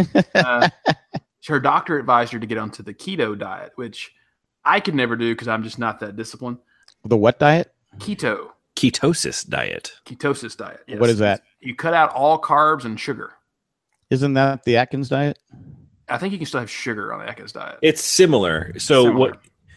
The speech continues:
Speaker 3: I mean, uh, y-, y-,
Speaker 2: Go ahead,
Speaker 3: Nick,
Speaker 2: Chris.
Speaker 3: you, you,
Speaker 2: Yeah.
Speaker 3: you should explain it. Your friend's going on it. So, like, you trick your body.
Speaker 2: Yeah. You, basically, carbs are, are the enemy. And instead of going on a carb-based diet, which most Americans are on, you go to a high-fat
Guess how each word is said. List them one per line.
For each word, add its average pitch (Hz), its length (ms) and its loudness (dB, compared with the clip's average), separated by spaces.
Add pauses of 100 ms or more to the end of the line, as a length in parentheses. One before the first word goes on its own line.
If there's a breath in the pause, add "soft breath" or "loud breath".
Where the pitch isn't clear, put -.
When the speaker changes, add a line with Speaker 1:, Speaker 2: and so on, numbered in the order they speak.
(120)
Speaker 3:
I 127 60 -2
mean, 117 220 2
uh, 123 160 -2 (120)
y-, 95 140 -18 (300)
y-, 131 140 -16 (100)
Speaker 2:
Go 170 100 2
ahead, 165 120 0
Speaker 3:
Nick, 143 260 4
Speaker 2:
Chris. - 40 0
Speaker 3:
you, 147 60 0
you, 139 120 -6
Speaker 2:
Yeah. 147 120 0
Speaker 3:
you 160 100 0
should 147 160 2
explain 123 280 2
it. 98 100 0
Your 104 80 0
friend's 110 320 2
going 104 220 0
on 95 180 -2
it. 73 160 -10
So, 98 240 0
like, 95 220 -6
you 101 200 -6
trick 151 280 0
your 104 80 0
body. 92 400 0 (280)
Speaker 2:
Yeah. - 160 -2 (220)
You, 190 160 -6
basically, 202 560 4 (300)
carbs 170 520 2 (160)
are, 135 380 -4
are 127 400 2 (100)
the 143 140 -2
enemy. 117 360 -4 (220)
And 120 480 -2
instead 139 280 -4
of 147 80 -6
going 139 180 0
on 123 100 2
a 113 40 -2
carb-based 147 640 0
diet, 113 140 -4
which 113 200 -10
most 117 240 -6
Americans 110 400 -6
are 107 100 -8
on, 113 460 -6 (280)
you 120 140 -8
go 123 160 4
to 120 220 -6
a 107 60 -6
high-fat 120 920 -2